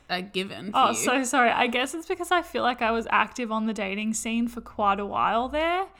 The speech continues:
Speaker 2: So yes, definitely had been ghosted. I even once had, like, this date with this guy, and it, like, went pretty well, and he kissed me at the end of it, and then he just, like,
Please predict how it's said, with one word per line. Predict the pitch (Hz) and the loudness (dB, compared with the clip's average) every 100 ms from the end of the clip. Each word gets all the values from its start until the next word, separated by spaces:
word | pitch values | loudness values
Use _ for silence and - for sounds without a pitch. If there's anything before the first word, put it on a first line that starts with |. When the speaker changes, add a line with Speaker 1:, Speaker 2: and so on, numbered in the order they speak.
| - - | -20 -18
Speaker 2:
So | - - 214 214 202 214 | -8 0 2 2 0 -2
yes, | 214 - - | -4 -6 -8
definitely | - 226 294 320 | -4 -4 -4 -4
had | 262 247 | -2 -2
been | 247 | -2
ghosted. | 233 220 247 | -4 -4 -4
I | - 240 | -2 0
even | 311 349 320 | -2 -4 0
once | 254 285 - | 0 0 -2
had, | 285 247 | -4 0
like, | 240 226 226 - - _ _ | 0 0 -4 -18 -20 _ _
this | - 226 226 240 - - _ _ 226 | -8 -2 -2 -2 -8 -12 _ _ -8
date | 220 220 247 | -2 0 0
with | 240 247 | -4 -8
this | 247 226 | -10 -8
guy, | - 202 214 196 170 160 262 269 - | 2 6 8 8 4 0 -4 -6 -2
and | 226 202 | 0 0
it, | |
like, | 220 220 220 - _ | 2 2 0 -10 _
went | 226 208 226 247 | -6 -2 -2 -4
pretty | - - 214 247 | -12 -6 -4 -2
well, | 247 190 196 | 2 4 4
and | 202 214 | 2 -2
he | 226 | -4
kissed | - 233 233 233 | -6 -8 -6 -4
me | 220 | -4
at | 214 | -2
the | 220 208 | -4 -2
end | 202 208 | -2 -4
of | - | -4
it, | - - | -4 -2
and | 214 | -4
then | 208 214 | -4 -4
he | 226 | -2
just, | 226 226 | -4 -4
like, | 254 | -6